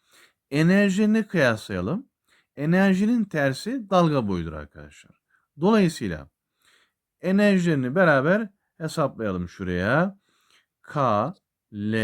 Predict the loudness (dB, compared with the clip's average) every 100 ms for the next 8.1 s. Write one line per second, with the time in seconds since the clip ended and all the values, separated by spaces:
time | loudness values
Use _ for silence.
0 | -2 -2 -6 -10 _ _ _ -12 -6 -2
1 | 0 0 -2 -4 -6 _ _ _ -10 -6
2 | -2 -2 0 -2 -2 -6 _ _ _ _
3 | _ _ -8 -2 0 0 0 -4 -12 _
4 | _ _ -6 -2 0 4 2 0 _ _
5 | _ _ _ _ _ _ _ _ _ _
6 | _ _ _ _ _ _ -10 -2 2 2
7 | 2 -2 _ _ _ _ _ _ _ -10